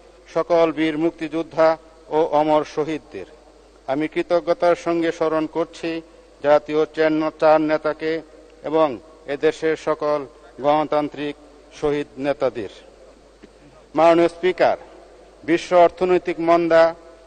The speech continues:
যুদ্ধ বিগ্রহ এবং দেশে চলমান ব্যাপক উন্নয়ন কর্মকাণ্ডের প্রেক্ষাপটে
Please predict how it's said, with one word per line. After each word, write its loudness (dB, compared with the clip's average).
যুদ্ধ -2
বিগ্রহ 0
এবং 0
দেশে -2
চলমান -2
ব্যাপক -2
উন্নয়ন -2
কর্মকাণ্ডের -6
প্রেক্ষাপটে -4